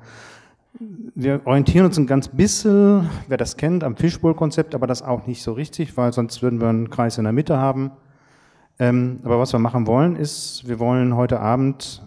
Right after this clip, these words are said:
nach einer Anfangsrunde, die ich, ähm, wo ich mit allen dreien hier ins Gespräch gehe, wollen wir den freien Stuhl mit ins Spiel bringen. Das heißt, wenn sich jemand von, von Ihnen, von euch an der Diskussion beteiligen will,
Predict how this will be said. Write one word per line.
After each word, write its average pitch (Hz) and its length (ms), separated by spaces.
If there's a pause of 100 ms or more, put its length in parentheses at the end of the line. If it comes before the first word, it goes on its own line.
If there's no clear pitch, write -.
(100)
nach 120 180
einer 117 120
Anfangsrunde, 147 640
die 123 140
ich, - 420
ähm, 120 680
wo 120 120
ich - 480
mit 117 300
allen 120 240
dreien 120 260
hier 139 160
ins 117 140
Gespräch 123 380
gehe, 131 240 (840)
wollen 120 260
wir 123 40
den 117 200
freien 127 260
Stuhl 147 220
mit 123 100
ins 101 140
Spiel 87 240
bringen. 85 300 (420)
Das 104 180
heißt, 110 380
wenn 143 180
sich 139 120
jemand 127 320
von, 113 320
von 110 180
Ihnen, 143 240
von 110 180
euch 131 320
an 120 80
der 113 120
Diskussion 117 520
beteiligen 127 540
will, 160 240